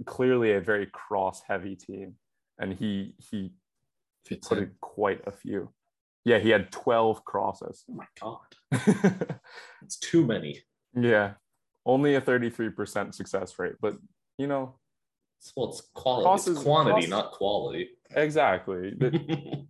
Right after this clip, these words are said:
Speaker 2: <laughs>
Speaker 1: you don't need quality in football.
Speaker 2: Exactly.
Speaker 1: <laughs>
Speaker 2: I'm glad we're on the same page with that.
Speaker 1: Yes, yes.
Speaker 2: Do you have anything
Speaker 1: So
Speaker 2: else you'd like to add about this game, Joey?
Speaker 1: Um, not really. Just excited,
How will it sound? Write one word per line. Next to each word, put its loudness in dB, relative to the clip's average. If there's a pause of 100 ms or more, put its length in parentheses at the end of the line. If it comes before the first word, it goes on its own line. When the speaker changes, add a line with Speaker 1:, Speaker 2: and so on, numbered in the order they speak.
Speaker 2:
<laughs> -20
Speaker 1:
you -4
don't 2
need 0
quality -2
in -10
football. -6
Speaker 2:
Exactly. -8
Speaker 1:
<laughs> -8 (180)
Speaker 2:
I'm -8
glad 2
we're 0
on -2
the -8
same -8
page -6
with -16
that. -6 (420)
Speaker 1:
Yes, -2
yes. -8
Speaker 2:
Do 2
you 6
have 2
anything 0
Speaker 1:
So 2
Speaker 2:
else 0
you'd -4
like 2
to -4
add 0
about -4
this -6
game, -8
Joey? -6 (380)
Speaker 1:
Um, 0 (720)
not 2
really. 2 (120)
Just -6
excited, 2